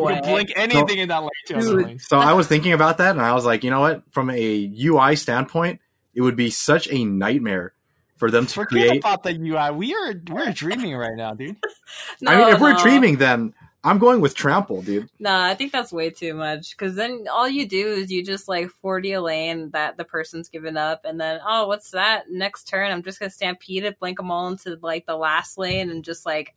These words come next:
Speaker 2: annihilate it or something.
Speaker 1: Dude, that's what Centaur does
Speaker 3: That's,
Speaker 1: right now.
Speaker 3: that's what
Speaker 1: That
Speaker 3: Centaur does.
Speaker 1: Stamp-,
Speaker 3: He runs you
Speaker 1: Stampede,
Speaker 3: over.
Speaker 1: don't it? Yeah,
Speaker 2: No,
Speaker 1: he just runs
Speaker 2: I
Speaker 1: up
Speaker 2: don't
Speaker 1: clip.
Speaker 2: need, <laughs> I don't need red to also be, like, you know.
Speaker 3: And, and here, and here's why it's kind of balanced, right?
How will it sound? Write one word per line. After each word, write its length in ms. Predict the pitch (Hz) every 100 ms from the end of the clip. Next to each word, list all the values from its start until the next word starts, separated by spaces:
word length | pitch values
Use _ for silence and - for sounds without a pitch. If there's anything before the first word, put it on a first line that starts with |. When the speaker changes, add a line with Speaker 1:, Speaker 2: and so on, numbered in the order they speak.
| -
Speaker 2:
annihilate 880 | 170 147 160 147 143 143 139 139 139
it 180 | 139 -
or 80 | 143
something. 340 | 139 139 139
Speaker 1:
Dude, 140 | 151 147
that's 220 | 202 -
what 120 | 233
Centaur 420 | - 220 330 392
does 240 | 196 185 151
Speaker 3:
That's, 140 | 147
Speaker 1:
right 80 | 147
now. 160 | 135
Speaker 3:
that's 20 | 139
what 80 | 185
Speaker 1:
That 0 | 208
Speaker 3:
Centaur 100 | 220 226
does. 80 |
Speaker 1:
Stamp-, 300 | 165 143 220 - - - -
Speaker 3:
He 100 | 175
runs 280 | 160 214 208
you 60 | 214
Speaker 1:
Stampede, 240 | 196 269 185
Speaker 3:
over. 80 |
Speaker 1:
don't 180 | 120 254
it? 160 | 269 262
Yeah, 200 | 240 196 -
Speaker 2:
No, 180 | 196 180
Speaker 1:
he 60 |
just 160 | 175 208
runs 240 | 190 254 240
Speaker 2:
I 100 | 381
Speaker 1:
up 60 |
Speaker 2:
don't 100 | 466
Speaker 1:
clip. 260 | 269 285 330
Speaker 2:
need, 180 | 285 240 - - -
<laughs> 800 | 370 - 554 - _ - - 330
I 140 | - 262
don't 220 | 339 285
need 280 | 277 302 233
red 400 | 190 220 226 190
to 100 | 196
also 460 | 170 190 - 190 180
be, 320 | 180 190 185
like, 540 | 175 165 160 160 - _ _ _
you 140 | 185 175
know. 160 | 139 135
Speaker 3:
And, 140 | 147
and 140 | 185 170
here, 200 | 208 220
and 140 | 160 151
here's 200 | 196 208
why 180 | 190 185
it's 120 | -
kind 180 | 175 165
of 80 |
balanced, 380 | 143 147 147 98
right? 240 | 107 117